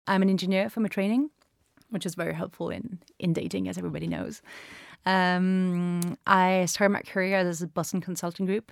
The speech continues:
Um, I was a project lead over there, um, in various countries for a few years. I was also an investor. Um, I started my own, uh, investment fund for social businesses in developing countries.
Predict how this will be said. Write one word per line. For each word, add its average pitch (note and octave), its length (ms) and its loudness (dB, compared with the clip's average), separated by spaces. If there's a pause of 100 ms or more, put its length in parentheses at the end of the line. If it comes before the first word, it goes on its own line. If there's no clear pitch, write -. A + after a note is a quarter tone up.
(100)
Um, E3+ 760 -2 (220)
I - 40 -8
was F3+ 140 -4
a E3+ 60 -10
project E3+ 320 -10
lead E3+ 120 -6
over E3+ 200 -8
there, F3 260 -8 (180)
um, F#3 360 -6
in F#3 100 -4
various E3+ 260 -4
countries F3 540 -8
for F3 160 -6
a E3+ 60 -4
few F3+ 180 -6
years. F3 400 -4 (540)
I - 20 0
was E3+ 80 0
also F#3+ 140 0
an F#3 40 2
investor. F#3 560 2 (200)
Um, E3+ 560 0
I D#3+ 80 -4
started F3 320 -4
my E3+ 160 0
own, E3+ 260 -2
uh, E3+ 160 -4
investment E3 480 -4
fund F#3 220 -6
for F3 80 -8
social F3+ 320 -6
businesses F#3 720 -6
in F3+ 80 -2
developing F3 340 -2
countries. - 540 -8